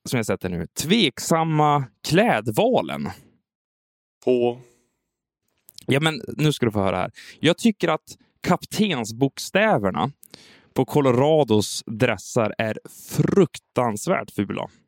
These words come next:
Speaker 1: De är inte alls i linje med allt annat på tröjan. Jag tycker de sticker ut alldeles för mycket. Har du tänkt på det?
Speaker 2: De känns lite så här tidigt tvåtusentalsaktiga, va? Lite för
Speaker 1: Ja,
Speaker 2: strikiga.
Speaker 1: det, inte alls ett snyggt typsnitt, tycker jag.
Speaker 2: Nej, jag köper den faktiskt.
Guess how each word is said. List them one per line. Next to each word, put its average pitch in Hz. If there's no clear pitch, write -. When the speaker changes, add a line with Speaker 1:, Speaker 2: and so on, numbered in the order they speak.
Speaker 1:
De 151
är -
inte 165
alls 185
i 156
linje 147
med 120
allt 127
annat 165
på 113
tröjan. 120
Jag 123
tycker 185
de 175
sticker -
ut 185
alldeles 123
för 127
mycket. 160
Har 120
du 147
tänkt 190
på -
det? -
Speaker 2:
De 147
känns 151
lite 165
så 139
här 139
tidigt 139
tvåtusentalsaktiga, 127
va? 57
Lite 127
för 120
Speaker 1:
Ja, 143
Speaker 2:
strikiga. -
Speaker 1:
det, -
inte 185
alls 208
ett 127
snyggt 117
typsnitt, 110
tycker 92
jag. 90
Speaker 2:
Nej, 156
jag 170
köper 123
den 107
faktiskt. -